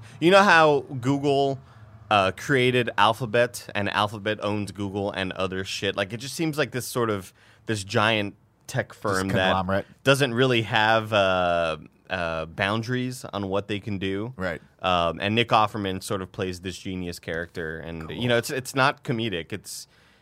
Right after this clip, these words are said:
Speaker 1: he, he's just a very weird sort of hippie genius guy, and it's, it's fucking
Speaker 2: No, I wanna
Speaker 1: fascinating
Speaker 2: watch
Speaker 1: so
Speaker 2: this.
Speaker 1: far.
Speaker 2: Cool.
Speaker 1: Yeah.
Speaker 2: Very cool. You sold me on it.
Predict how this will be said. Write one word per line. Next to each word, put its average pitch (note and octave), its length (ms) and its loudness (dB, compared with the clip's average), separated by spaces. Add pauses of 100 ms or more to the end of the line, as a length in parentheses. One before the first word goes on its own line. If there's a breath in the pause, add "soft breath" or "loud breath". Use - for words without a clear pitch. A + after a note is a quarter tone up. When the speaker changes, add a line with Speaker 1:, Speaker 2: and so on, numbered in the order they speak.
Speaker 1:
he, G#2+ 220 -6
he's G#2+ 180 -6
just A#2 180 -6
a A2 40 -2
very G#2 280 2
weird F#2+ 400 -4
sort G2 180 -4
of F2+ 100 -4
hippie G2 420 -6
genius F2+ 460 -6
guy, D#2 300 -6
and D#2+ 120 -10
it's, - 260 -18
it's - 320 -12 (200)
fucking G#2+ 300 -8
Speaker 2:
No, E2+ 40 -6
I - 280 -8
wanna A2 120 -4
Speaker 1:
fascinating G#2 280 0
Speaker 2:
watch G#2+ 100 -4
Speaker 1:
so - 100 -10
Speaker 2:
this. - 100 -12
Speaker 1:
far. - 80 -6 (120)
Speaker 2:
Cool. - 40 -6 (100)
Speaker 1:
Yeah. D#2 140 -8
Speaker 2:
Very C3+ 140 -2
cool. - 260 -14
You G#2 100 -8
sold A2+ 220 -4
me E2+ 80 -8
on D#2 140 -10
it. - 80 -10